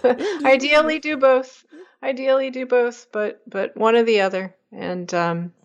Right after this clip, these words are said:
Speaker 2: you'll, you will learn a lot and, uh, probably get angry and sad and, and, and happy too. But, but yeah, it's, it's a very emotional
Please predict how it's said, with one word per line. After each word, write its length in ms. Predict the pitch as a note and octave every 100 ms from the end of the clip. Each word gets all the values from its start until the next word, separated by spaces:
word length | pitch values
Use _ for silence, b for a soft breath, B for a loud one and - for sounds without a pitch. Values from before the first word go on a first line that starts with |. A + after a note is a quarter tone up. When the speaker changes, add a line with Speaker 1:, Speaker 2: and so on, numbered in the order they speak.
| _ _ _
Speaker 2:
you'll, 340 | F3+ F#3+ F#3+ -
you 200 | F#3 F#3
will 240 | F#3+ F#3 F3+
learn 200 | E3+ F3
a 60 | E3+
lot 420 | D#3 D#3 - - B3
and, 480 | A3+ E3 D3+ D#3 D#3+ D3
uh, 260 | D3+ D#3 - B B B B B B B _ -
probably 460 | F3 F3+ F3+ F#3
get 140 | F3+ F3
angry 540 | G3 G#3+ A3+ A#3 A3
and 240 | G3+ F3+ F#3
sad 500 | G3+ G3 G3 F#3+ F#3
and, 300 | F#3 F3+ E3
and, 600 | F3+ F3 E3+ E3+ E3 E3+ _ _ _
and 280 | F#3 F#3+ F#3+
happy 380 | F#3 F#3 F#3+ F#3+
too. 440 | - F3 D#3 D#3+ - E3
But, 400 | D3+ C#3+ C#3+ -
but 140 | - E3
yeah, 200 | D#3+ D3+
it's, 580 | - E3+ - - - - _ _ _ -
it's 460 | E3 - - - - -
a 380 | D#3+ D#3+ D#3+
very 680 | D#3+ D#3+ F3 F3 F3 F3+ - B B B B B B
emotional 960 | - F3 F3 F#3 - E3 D#3+ D#3 D#3